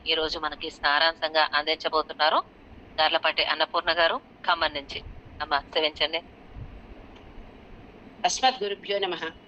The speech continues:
Speaker 2: భాగవత గోష్ఠికి, పద్మజ గారికి దాసోహాలు. పంచమ వార్షిక శుభాకాంక్షలు అందరికీ. ఆళ్వందార్ దివ్య తిరువడిగలే శరణం.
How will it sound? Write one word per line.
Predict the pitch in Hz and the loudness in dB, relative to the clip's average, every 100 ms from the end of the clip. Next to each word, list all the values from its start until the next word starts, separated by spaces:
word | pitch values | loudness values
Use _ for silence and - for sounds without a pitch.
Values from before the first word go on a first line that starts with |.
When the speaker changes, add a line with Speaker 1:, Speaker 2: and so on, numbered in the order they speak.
| - - - - - - - | -20 -20 -20 -20 -20 -14 0
Speaker 2:
భాగవత | 170 180 185 190 | 2 4 2 2
గోష్ఠికి, | 180 185 185 240 | 0 -2 0 2
పద్మజ | 254 - - 170 | 4 2 2 2
గారికి | 160 320 151 160 214 226 | 2 4 2 0 -2 2
దాసోహాలు. | 165 156 - 156 156 156 165 - | 4 4 4 0 2 -2 -2 2
పంచమ | 170 185 233 | 2 2 0
వార్షిక | 208 180 175 - 214 | 2 2 2 0 0
శుభాకాంక్షలు | 233 - - 160 156 160 156 196 233 | 2 2 0 -2 0 0 0 -2 -2
అందరికీ. | 151 151 151 151 151 - 175 - - - - - - - | -6 0 0 0 -4 -6 -8 -8 -14 -20 -20 -20 -8 2
ఆళ్వందార్ | 175 190 208 208 214 254 | 4 6 4 6 6 6
దివ్య | 254 214 233 | 2 0 0
తిరువడిగలే | 269 226 196 185 185 175 180 226 302 | 2 0 0 -2 -2 -2 0 2 2
శరణం. | 233 190 160 139 | 4 2 2 -2